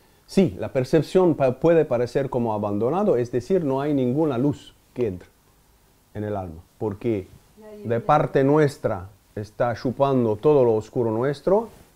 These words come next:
Speaker 1: y entre su espíritu, la pa-, parte superior del alma, y la parte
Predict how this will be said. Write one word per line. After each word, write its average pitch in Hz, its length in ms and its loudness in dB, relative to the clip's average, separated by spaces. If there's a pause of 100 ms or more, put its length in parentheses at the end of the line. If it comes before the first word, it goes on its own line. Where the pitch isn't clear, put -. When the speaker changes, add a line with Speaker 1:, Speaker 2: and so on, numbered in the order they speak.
(120)
Speaker 1:
y 139 280 6 (400)
entre 143 380 4
su 190 260 6
espíritu, 147 640 2 (720)
la 78 60 -18
pa-, 80 220 -10
parte 101 400 -2
superior 131 520 2
del 117 160 2
alma, 92 300 -2 (720)
y 117 100 4
la 110 200 4
parte 113 640 0